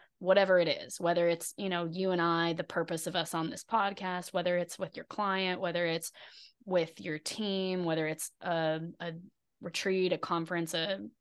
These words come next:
God knows what, whatever it is. And, you know,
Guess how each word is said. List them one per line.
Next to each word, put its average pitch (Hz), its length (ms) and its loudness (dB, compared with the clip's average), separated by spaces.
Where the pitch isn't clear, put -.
God 170 240 4
knows 160 180 -2
what, - 280 -10
whatever 185 460 0
it 208 80 -10
is. - 140 -16
And, 180 680 2
you 214 140 2
know, 165 380 4